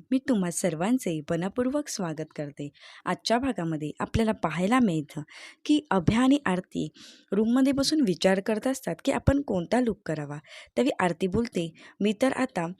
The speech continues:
अनारकलीचाच लूक करते किंवा वेस्टर्न लूक नको." त्यावेळी अभ्या बोलतो, "चालेल, मग मी कोणता करू?" त्यावेळी अभ्या बोलतो, "मी ब्रिटिश कॉस्ट्यूम करू का?" त्यावेळी आरती बोलते, "नको रे, तू एक काम कर, सॅन्टा बन, सॅन्टा क्लॉज बन. म्हणजे कसं होईल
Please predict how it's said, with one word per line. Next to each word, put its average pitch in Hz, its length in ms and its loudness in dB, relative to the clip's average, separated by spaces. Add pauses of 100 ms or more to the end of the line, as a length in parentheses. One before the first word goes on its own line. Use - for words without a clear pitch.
(300)
अनारकलीचाच 240 680 0
लूक 185 240 -2
करते 175 280 0
किंवा 226 360 -4
वेस्टर्न 214 460 2
लूक 254 180 -2
नको." 170 280 -4 (540)
त्यावेळी 226 200 2
अभ्या 196 240 4
बोलतो, 226 360 0
"चालेल, 190 420 -2 (100)
मग 254 120 2
मी 240 220 4
कोणता 254 320 2
करू?" 175 240 -4
त्यावेळी 208 280 -2
अभ्या 180 240 0
बोलतो, 214 340 -4
"मी 233 80 0 (100)
ब्रिटिश 190 400 -2
कॉस्ट्यूम 247 340 0
करू 240 220 0
का?" 160 200 -6 (580)
त्यावेळी 226 380 2
आरती 180 300 -2
बोलते, 202 400 -2 (420)
"नको 196 300 4
रे, 165 160 2 (120)
तू 269 60 2
एक 254 120 2 (120)
काम 190 220 2
कर, 170 220 -4
सॅन्टा 190 460 2
बन, 156 180 -8 (440)
सॅन्टा 208 320 2
क्लॉज 226 340 0
बन. 156 120 -6 (260)
म्हणजे 220 240 2
कसं 262 340 2
होईल 180 220 0